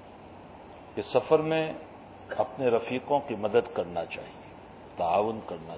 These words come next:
چاہیے۔ فرمایا اس سلسلے میں بہت روایات ہیں، وفی الباب احادیث قصیرہ، بہت روایات ہیں، تقدمت، جو پہلے گزر چکی۔ مثلاً، واللہ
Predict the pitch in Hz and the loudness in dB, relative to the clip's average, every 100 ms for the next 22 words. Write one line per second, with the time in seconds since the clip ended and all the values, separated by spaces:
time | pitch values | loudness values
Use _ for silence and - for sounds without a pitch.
0 | - - - - - - - - - - | -12 -10 -10 -10 -12 -16 -18 -18 -18 -18
1 | - - - - - - - - - - | -18 -18 -18 -18 -16 -16 -16 -18 -18 -16
2 | - - 123 139 156 151 - 131 - 139 | -16 0 6 12 12 12 6 0 4 4
3 | 143 131 123 113 165 117 104 95 92 85 | 4 6 8 8 6 8 12 12 12 12
4 | - 85 87 92 117 101 110 117 113 95 | 10 -2 -2 -2 -2 8 12 12 12 4
5 | - 104 110 123 - 92 - 95 - 113 | 8 8 8 -2 -6 -8 -4 -4 -2 -4
6 | - - 87 110 139 131 - 95 90 85 | -4 -8 0 4 6 4 2 0 0 0
7 | 92 - - - 98 - 117 98 95 87 | -2 -8 -14 -6 -2 2 2 2 -4 -6
8 | - 117 92 113 113 120 107 107 135 - | -4 -2 0 2 4 2 0 0 -2 -2
9 | - - - - - - - - - - | -12 -14 -16 -16 -16 -16 -16 -16 -16 -16
10 | - - 104 104 139 151 160 - 107 113 | -16 -2 0 8 10 10 8 4 4 8
11 | 120 123 | 12 12